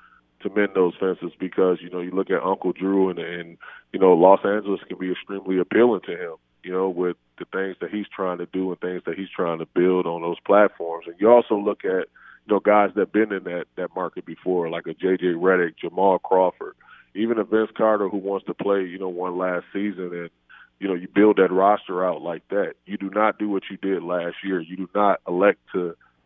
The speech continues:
choose guys that can't make perimeter shots, that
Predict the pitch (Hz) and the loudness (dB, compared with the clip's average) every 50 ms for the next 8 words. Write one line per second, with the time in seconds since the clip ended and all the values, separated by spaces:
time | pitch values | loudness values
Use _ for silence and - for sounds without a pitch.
0 | _ _ _ - - 131 123 120 113 98 - 101 98 95 92 90 87 87 - 98 | _ _ _ -6 -2 0 0 0 0 0 0 2 2 2 2 0 -4 -6 -6 -6
1 | 90 - - 107 98 82 78 85 95 95 90 - _ - 95 95 98 92 92 87 | -6 -6 -8 -10 -10 -10 -10 _ -8 -8 -8 -8 _ -8 -8 -8 -8 -8 -8 -8
2 | 85 80 - - 98 92 82 - - - 90 87 | -10 -10 -6 -6 -6 -6 -6 -8 -10 -8 -8 -8